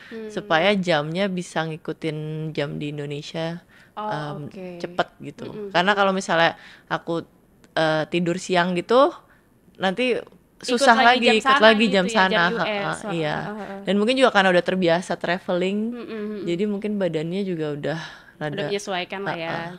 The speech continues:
Speaker 1: gitu.
Speaker 2: iya.
Speaker 1: Tapi persiapannya gimana terus pas di, untuk pon ini ya?
Speaker 2: Persiapannya ya, eh, kan aku
Speaker 1: Mm.
Speaker 2: habis dari U S Open kan,
Speaker 1: Mm-mm.
Speaker 2: jadi ya udah cukup, em, cukup fit dan
Speaker 1: Iya.
Speaker 2: juga, em,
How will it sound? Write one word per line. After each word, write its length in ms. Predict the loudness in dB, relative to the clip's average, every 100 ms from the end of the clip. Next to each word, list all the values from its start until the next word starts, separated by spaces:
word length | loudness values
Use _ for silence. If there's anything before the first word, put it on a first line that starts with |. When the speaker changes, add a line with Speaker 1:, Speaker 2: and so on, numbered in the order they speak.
| -16
Speaker 1:
gitu. 80 | -14
Speaker 2:
iya. 280 | -12 -12 -12 -16 -20 _ _ _
Speaker 1:
Tapi 240 | -2 -2 -2
persiapannya 540 | -4 -2 -2 -2 -2 -2
gimana 320 | 0 0 0
terus 380 | -4 -6 -6 -8
pas 180 | -10 -8
di, 320 | -6 -6 -4
untuk 300 | -4 -4 -2
pon 160 | -2 -2
ini 160 | -4 -4
ya? 60 | -6 -12 _ _ _ -20 -4
Speaker 2:
Persiapannya 760 | 0 0 0 -2 0 0 0 0
ya, 180 | 2 4 2
eh, 280 | 2 2 2 2
kan 80 | 0
aku 160 | 0 4
Speaker 1:
Mm. 60 | 2
Speaker 2:
habis 120 | 2
dari 120 | 0 0
U 60 | 0
S 160 | 0
Open 220 | -4 -4 -4
kan, 80 | -6
Speaker 1:
Mm-mm. 100 | -4
Speaker 2:
jadi 180 | -4 0
ya 180 | 4 4 4 0 -18 -12
udah 340 | -6 2 4 4 2 -2
cukup, 400 | -8 -4 -4 -6 _
em, 640 | -2 0 0 -2 -6 -10 -14 _ _
cukup 240 | -4 -4
fit 320 | -4 2 2 0 _
dan 100 | 0
Speaker 1:
Iya. 100 | 2 2
Speaker 2:
juga, 200 | 4 4 2 -6 -20 _ -8
em, 340 | -4 -4 -6